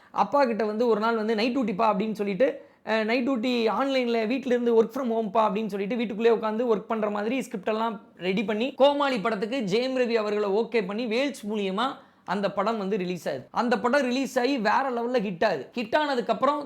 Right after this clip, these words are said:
தான் நடிக்கணும் அப்படின்னு சொல்லிட்டு நினைத்திருந்த டைம்ல ஒரு பெரிய ஹீரோக்கான வாய்ப்பு கிடைக்குது. அப்ப அந்த ஹீரோ கதை எழுதலாம் அப்படின்னு சொல்லிட்டு ஒரு எட்டு மாசத்துக்கிட்ட கதை எழுதுறாரு. அது பெரிய அளவுல ஒர்க் அவுட் ஆகல. அப்ப என்ன பண்ணலாம்? நம்ம தான் ஏற்கனவே செகண்ட் ஷார்ட் ஃபிலிம்லயும் இதே மாதிரி தானே இருந்தது. ஃபர்ஸ்ட்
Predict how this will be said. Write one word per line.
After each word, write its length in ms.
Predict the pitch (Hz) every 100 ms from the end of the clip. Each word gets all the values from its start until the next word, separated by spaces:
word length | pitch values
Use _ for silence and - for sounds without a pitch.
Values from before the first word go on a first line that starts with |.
| -
தான் 260 | 214 240 233
நடிக்கணும் 440 | 240 247 262 285
அப்படின்னு 280 | 220 240 240
சொல்லிட்டு 260 | 226 226 233
நினைத்திருந்த 560 | 214 240 220 226 214 202
டைம்ல 260 | 196 214 233 277 - - _
ஒரு 160 | 214 -
பெரிய 340 | 247 302 311 311 254
ஹீரோக்கான 440 | 262 220 202 254
வாய்ப்பு 280 | 220 226 208
கிடைக்குது. 300 | 180 135 - _ _ _ _
அப்ப 180 | 262 302 247
அந்த 160 | 277 294
ஹீரோ 180 | 285 285 -
கதை 180 | 220 240
எழுதலாம் 420 | 226 214 226 240
அப்படின்னு 300 | 196 202 226
சொல்லிட்டு 260 | 208 202 277
ஒரு 100 | 247 202
எட்டு 300 | 226 - 294
மாசத்துக்கிட்ட 580 | 254 262 240 214 196 214
கதை 200 | 208 220
எழுதுறாரு. 380 | 208 196 185 233 -
அது 180 | - 220 185
பெரிய 200 | 220 240
அளவுல 180 | 208 226
ஒர்க் 180 | 196 -
அவுட் 160 | 202 156
ஆகல. 180 | 185 170 -
அப்ப 180 | 220 294
என்ன 140 | 254 226
பண்ணலாம்? 320 | 202 156 - -
நம்ம 200 | 220 285 311
தான் 180 | 294 240 147 -
ஏற்கனவே 440 | 208 240 254 269 262
செகண்ட் 360 | 233 262 262 240
ஷார்ட் 220 | 226 220
ஃபிலிம்லயும் 420 | 233 214 214 233
இதே 140 | 208 214
மாதிரி 200 | 208 185
தானே 140 | 190
இருந்தது. 280 | 175 180 151 151 - _
ஃபர்ஸ்ட் 260 | 190 -